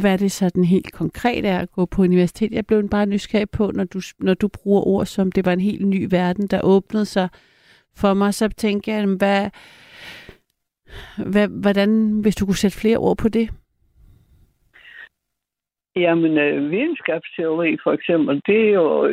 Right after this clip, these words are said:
Speaker 2: det er jo sådan en art, øh, filosofi, hvor man skal,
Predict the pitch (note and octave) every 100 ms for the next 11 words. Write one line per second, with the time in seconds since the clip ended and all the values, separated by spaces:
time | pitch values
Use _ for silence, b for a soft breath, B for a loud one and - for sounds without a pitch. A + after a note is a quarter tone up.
0 | - F#3 G3+ F#3+ E3+ D#3+ D3 - F3+ D#3
1 | D3 D3 D3 D3+ - - - C3+ D3 -
2 | _ _ _ - D3+ D3 - C#3+ - -
3 | G3 D3+ - C#3 - - - - -